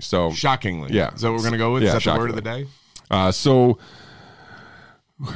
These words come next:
Speaker 1: we kinda touched base on this and how they, 'cause they had, uh, we started this because, uh, their,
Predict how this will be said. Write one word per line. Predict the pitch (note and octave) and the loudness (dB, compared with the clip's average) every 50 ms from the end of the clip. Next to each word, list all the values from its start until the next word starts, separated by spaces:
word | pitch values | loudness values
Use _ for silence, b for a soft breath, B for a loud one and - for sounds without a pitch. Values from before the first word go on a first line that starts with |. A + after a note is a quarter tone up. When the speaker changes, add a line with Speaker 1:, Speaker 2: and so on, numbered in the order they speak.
| - - | 2 4
Speaker 1:
we | C#3 C3 | 4 6
kinda | - D#3 D3+ D3+ | 6 6 4 4
touched | - E3 D3 B2+ - | 4 4 2 4 4
base | D3 C#3+ C3+ C#3+ | 4 4 4 4
on | C3 C3 | 6 6
this | A#2 G#2 G#2+ A2 - - - - | 6 4 4 2 0 -4 -2 0
and | G#2+ G2+ | 2 2
how | F#2+ A2 A2 G#2+ G#2 G#2 G#2 G#2 G#2 G2+ G#2 G#2+ - | 2 4 4 4 4 4 6 6 6 6 4 4 2
they, | A2 F2+ A2 A2 A2+ A2+ A2+ A2+ A2 | 0 2 2 4 4 6 4 4 4
'cause | - G2+ - A2+ F#2+ | 2 0 0 2 2
they | D#2+ G2 F2+ | 4 4 4
had, | G#2 G#2 F#2 - - - | 4 2 0 -2 -4 -6
uh, | G2+ - - | -6 -2 0
we | G2+ F#2+ - | 0 0 0
started | - - A2+ A#2 G#2+ F2+ | 0 2 2 2 2 2
this | D#2+ F2 F2 - | 2 0 0 0
because, | - - D#2+ - F#2+ F2 D#2+ D2+ F2 | -2 -6 0 2 2 2 2 2 2
uh, | E2+ D#2+ D#2+ D#2+ D#2 | 2 2 2 2 2
their, | D2+ E2+ E2 D#2+ | 2 2 2 2